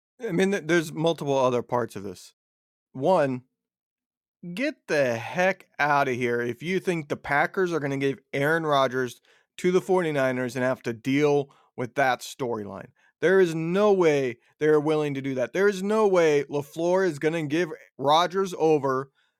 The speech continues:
to the guy that got, gave him his start in Kyle Shanahan. If Kyle Shanahan goes on and wins a Super Bowl with Aaron Rodgers, something LaFleur was not able to do, what's the storyline gonna be?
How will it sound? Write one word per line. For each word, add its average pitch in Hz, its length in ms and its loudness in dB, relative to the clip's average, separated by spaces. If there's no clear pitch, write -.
to 151 460 0
the 135 120 -8
guy 143 300 2
that 165 120 -2
got, 151 220 0
gave 156 240 -2
him 156 160 -4
his 170 220 -4
start 135 460 0
in 139 100 -10
Kyle 143 300 0
Shanahan. 127 600 -6
If - 100 -20
Kyle 156 180 4
Shanahan 175 300 -4
goes 156 240 0
on 170 220 0
and 156 100 -4
wins 170 180 -4
a 170 60 -12
Super - 300 -10
Bowl 165 260 -2
with 156 140 -4
Aaron 156 240 -4
Rodgers, 147 420 -2
something 147 200 -10
LaFleur 160 400 -4
was 139 120 -6
not 147 160 -2
able 151 200 -4
to 143 60 -10
do, 170 200 0
what's 202 280 -2
the 294 80 -6
storyline 208 480 2
gonna 139 140 -2
be? 123 200 -4